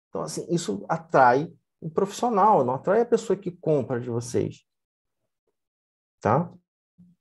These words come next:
Pra conseguir ter uma renda dos investimentos que pague suas contas e sustente o padrão de vida da minha cliente. Acha que precisa ter muito tempo pra planejar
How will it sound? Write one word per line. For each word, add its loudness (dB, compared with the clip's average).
Pra 6
conseguir 4
ter 4
uma 6
renda 4
dos 0
investimentos 0
que -6
pague 2
suas -2
contas 0
e -10
sustente -2
o -20
padrão 6
de 2
vida 2
da -4
minha 2
cliente. 2
Acha -6
que -10
precisa 2
ter 0
muito -2
tempo 0
pra 4
planejar 4